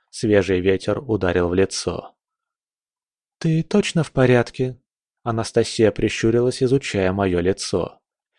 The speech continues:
Её собственная аура, ярко-розовая,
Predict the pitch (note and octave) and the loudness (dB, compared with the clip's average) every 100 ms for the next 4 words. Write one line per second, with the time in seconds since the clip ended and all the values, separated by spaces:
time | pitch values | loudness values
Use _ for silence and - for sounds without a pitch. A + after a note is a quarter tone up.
0 | _ - D3+ D3+ - C#3+ - B2 A#2 A2 | _ -4 0 0 2 0 0 -2 -2 0
1 | G2+ G#2+ A#2 G#2 F#2+ F2+ E2+ G#2+ G#2+ F#2 | 0 2 0 0 0 -2 -6 -4 -4 -2
2 | - G2+ A2+ G2+ F#2 F#2 F2+ | -2 0 2 0 0 0 -2